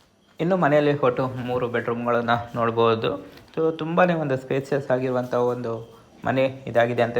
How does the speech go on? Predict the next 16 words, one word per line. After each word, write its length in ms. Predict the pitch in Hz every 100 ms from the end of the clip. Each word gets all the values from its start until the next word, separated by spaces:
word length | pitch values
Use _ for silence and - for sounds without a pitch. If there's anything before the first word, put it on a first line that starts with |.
| 127
ನೋಡ್ಬೋದು. 280 | 123 123 -
ಅದೇ 120 | 127 127
ಥರ 80 | 127 131
ಮೂರು 160 | 131 120
ವಾಶ್‌ರೂಮ್‌ಗಳನ್ನು 680 | 127 - 135 123 123 123 120
ಕೂಡ 100 | 123
ನೀವು 240 | 117 123 123 117
ನೋಡ್ಬೋದು. 300 | 113 120 208 - - - -
ಒಳ್ಳೆಯ 200 | 151 170 156
ಒಂದು 140 | 147 131
ಕ್ವಾಲಿಟಿ 280 | 131 135 131
ಪ್ರಾಡಕ್ಟನ್ನು 480 | 120 117 - 120 117 -
ಯೂಸ್ 160 | 117 117
ಮಾಡಿದ್ದಾರೆ 300 | 117 113 113 113
ಅಂತ 120 | 117 117
ನೋಡ್ಬೋದು. 280 | 107 110